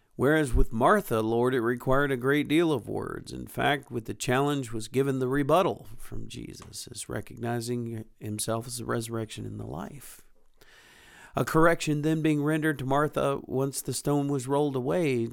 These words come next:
to see the glory of God in what was about to happen. But Mary, she just had a broken heart,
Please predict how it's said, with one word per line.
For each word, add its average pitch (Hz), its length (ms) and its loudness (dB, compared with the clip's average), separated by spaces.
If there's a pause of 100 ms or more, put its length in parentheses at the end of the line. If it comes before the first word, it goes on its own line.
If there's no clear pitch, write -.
to - 120 -8
see 175 360 0
the 139 120 0
glory 147 380 0
of 117 220 -6
God 131 600 -6
in 123 240 -4
what - 140 -4
was 135 140 -8
about - 300 -8
to 120 80 -12
happen. 151 340 -12 (2000)
But 113 140 -6
Mary, 170 540 2 (960)
she - 160 -6
just 113 300 -2
had 123 180 -2
a - 20 -2
broken 131 380 -4
heart, 101 340 -4